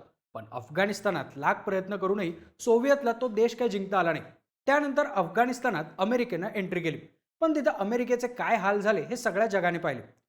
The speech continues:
अमेरिकेला वीस वर्ष प्रयत्न करूनही अफगाणिस्तानमध्ये वर्चस्व जमवता आलं नाही. एकूणच काय, तर अफगाणिस्तानात जो पण येतो त्याचा कार्यक्रम होतो. या देशाला आजपर्यंत कोणीही जिंकू शकलेलं नाही, त्यामुळेच या देशाला एक टोपण नाव मिळालंय, the graveyard of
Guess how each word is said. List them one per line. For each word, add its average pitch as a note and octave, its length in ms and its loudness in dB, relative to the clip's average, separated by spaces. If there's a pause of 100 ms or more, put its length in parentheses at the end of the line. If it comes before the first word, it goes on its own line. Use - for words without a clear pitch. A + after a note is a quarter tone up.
(160)
अमेरिकेला F#3 480 2 (120)
वीस F#3+ 240 -2
वर्ष F#3 220 -2
प्रयत्न E3+ 380 -4
करूनही F#3+ 420 -2 (240)
अफगाणिस्तानमध्ये B3 880 0
वर्चस्व G3 560 0
जमवता F#3 380 0
आलं E3 140 2
नाही. D#3 120 -8 (400)
एकूणच C4+ 400 -2
काय, D#3+ 200 0 (320)
तर D4+ 80 4
अफगाणिस्तानात G3 920 -2
जो F#3 140 0
पण A3+ 180 0
येतो A3 240 -4 (180)
त्याचा G3 200 -2
कार्यक्रम F#3+ 440 2
होतो. - 220 -4 (320)
या B2 120 -10
देशाला E3+ 500 0
आजपर्यंत F3+ 540 -2 (180)
कोणीही G3+ 340 0
जिंकू F#3+ 380 -8
शकलेलं F#3+ 360 -4
नाही, D#3+ 140 -4 (400)
त्यामुळेच D#4 400 2
या C#4+ 80 2
देशाला G#3 420 2 (120)
एक B3 200 -8
टोपण A3 280 2
नाव G3 160 -2
मिळालंय, D#3+ 300 0 (400)
the B3+ 80 2 (140)
graveyard F#3+ 640 2
of A3 160 -2